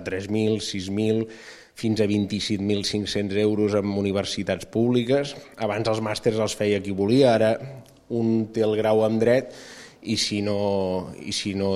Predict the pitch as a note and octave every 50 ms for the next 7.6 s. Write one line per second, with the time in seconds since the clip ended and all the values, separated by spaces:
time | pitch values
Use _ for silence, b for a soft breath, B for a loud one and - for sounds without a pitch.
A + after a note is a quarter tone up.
0 | F#2 - - G2+ G2+ G2+ G2 G2 G2+ - - B2 B2 C3 B2 A2 - G#2+ F#2+ -
1 | - G2 F#2 F2 D#2+ F2+ F2 A2+ B2+ A#2+ A2 G2 G2 G2 G2 - - - A2+ A2
2 | G#2+ G#2+ G#2+ G#2+ - - A#2 - - - C3 A#2 A2+ A2+ A2 G#2 G2+ G2 - G2+
3 | G2+ G2+ G2 F#2+ A2 A#2+ A#2 G2+ - - - - - - - _ _ _ _ _
4 | _ - _ - - - - G#2+ A2 A#2 A#2+ A#2+ A#2 A#2 A#2+ A#2+ A#2 A#2 A2+ A2+
5 | A#2 A2 A2+ A#2 G#2 - - A#2 A2+ G2+ A2 G#2 G2 G#2 G#2 G2 - - G#2 G2+
6 | G2+ G2 F#2+ A2+ C3 D3+ - - - B B B B B B B B B B B
7 | B B B B B _ - _ _ - F#2+